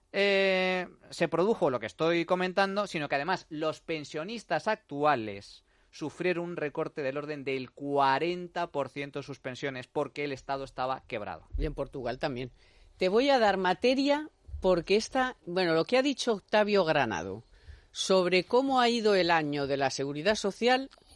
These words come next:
Speaker 2: solo tiene un calificativo y no te lo puedes ni imaginar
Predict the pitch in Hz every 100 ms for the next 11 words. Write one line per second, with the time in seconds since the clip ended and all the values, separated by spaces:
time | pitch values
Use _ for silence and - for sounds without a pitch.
0 | - _ _ - - 220 233 208 247 262
1 | 262 247 _ _ _ _ _ _ _ -
2 | 226 214 196 185 165 - 143 123 110 101
3 | 104 110 _ _ 170 190 226 233 214 185
4 | 240 254 254 - - 170 165 147 143 -
5 | 147 147 113